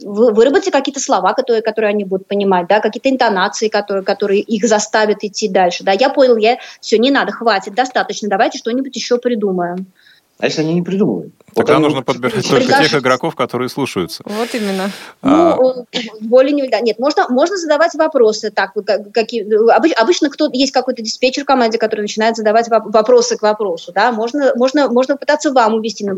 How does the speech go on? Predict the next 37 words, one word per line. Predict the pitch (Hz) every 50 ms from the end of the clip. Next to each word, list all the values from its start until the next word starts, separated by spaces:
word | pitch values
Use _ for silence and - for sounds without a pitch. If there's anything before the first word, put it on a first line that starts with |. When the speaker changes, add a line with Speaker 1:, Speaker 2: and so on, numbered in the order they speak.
| -
Speaker 1:
э, | 202 196
движ-, | 190 196 202 190
э, | 196 - 202 196 196 190 185 190 196 190 196
обсуждение | 196 - 220 202 202 190 185
в | 190
какое-то | 196 190 - 190 185 - -
другое | 185 185 185 180 175
направление. | 175 175 175 175 175 175 175 160 160 156 165 185 - - - - - - - 285 - _ _ _ _ -
Э, | 220 226 233 220 220 - 262 - _ -
просить | - 269 254 226 - - 277 269
у | 339 277
них | 285 294
что-нибудь | - - 269 277 269 254 254 247
еще | - - 233 196
придумать. | 202 226 233 220 202 185 175 151 - - - - - - _ _ -
Ну, | 208 196 180 175 180 196 214 226 247 262 254 247
да, | 196 185 175 190 214 240
вот, | 247 240
собственно, | - 233 233 - 269
из | 247 226
этого | 220 247 247
состоит | 240 - - 226 226 233 277
игра. | 240 220 190 185 196
Ну, | 220
если | 233 247 240 247 262
у | 247
вас | 240 226 -
армия, | 247 220 202 196 196 196
которая | 196 202 196 208 202 196 196
вас | 196 -
не | 202
слушается, | - 269 285 294 277 - 196
да, | 202 190 214
наверное, | 226 202 208 214 220
что-то | - 220 220 214
надо | 202 202 202 233
делать. | 214 196 160 - - -